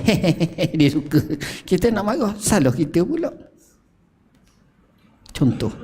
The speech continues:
Jadi, dia, bila saya keluar tu kali pertama, saya kata, "Allah, hari ni baru aku nampak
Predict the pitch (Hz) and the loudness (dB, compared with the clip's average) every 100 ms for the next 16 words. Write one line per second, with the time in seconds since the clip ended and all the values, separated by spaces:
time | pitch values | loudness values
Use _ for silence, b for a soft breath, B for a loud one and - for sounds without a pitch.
0 | - - - - 147 156 185 156 147 127 | -16 -18 -20 -4 2 4 4 4 4 2
1 | - 139 156 180 - 180 175 208 240 262 | -2 0 2 2 2 0 2 0 2 0
2 | 214 202 190 185 - 175 185 165 139 131 | 0 0 0 0 0 0 0 0 -2 -4
3 | 143 139 120 117 110 107 107 - _ b | -6 -6 -4 -4 -4 -8 -10 -16 _ b
4 | b b 131 147 135 143 151 135 120 123 | b b 0 2 0 0 0 0 0 -2
5 | 120 - 117 123 127 151 151 | -4 -4 -2 -2 -4 -10 -10